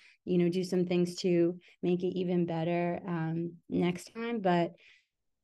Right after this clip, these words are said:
yeah, that was a really wonderful and amazing, um, day. I also recently attended the Supine Horizons, um, installation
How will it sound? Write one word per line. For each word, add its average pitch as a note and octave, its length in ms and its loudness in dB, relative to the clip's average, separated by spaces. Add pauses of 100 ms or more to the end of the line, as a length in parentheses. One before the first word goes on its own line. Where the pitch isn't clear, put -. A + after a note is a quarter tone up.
(220)
yeah, F#3 140 2
that F#3 180 2
was G3+ 100 2
a F3+ 60 0
really F3 500 2
wonderful F3 760 -2
and E3+ 380 -4
amazing, F3+ 920 0 (520)
um, F3 420 -2
day. F#3+ 600 -2 (140)
I F#3 300 -2 (280)
also G3 320 0
recently F#3 600 2
attended F3+ 580 2
the F3 160 -2
Supine F#3 640 -4
Horizons, F3+ 880 0 (460)
um, F3+ 200 0
installation G#3+ 960 0